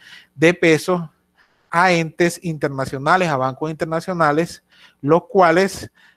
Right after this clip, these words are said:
eh, el, la República de Colombia les ha prestado dinero. Entonces J P Morgan dice, "Bueno, Colombia está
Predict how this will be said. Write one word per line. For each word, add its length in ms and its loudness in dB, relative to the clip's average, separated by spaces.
eh, 880 -2
el, 440 -8
la 120 -2
República 420 -6
de 80 -6
Colombia 340 -2
les 120 -4
ha 100 -6
prestado 400 -8
dinero. 440 -8
Entonces 420 0
J 140 -2
P 120 0
Morgan 420 2
dice, 300 0
"Bueno, 320 0
Colombia 400 2
está 420 0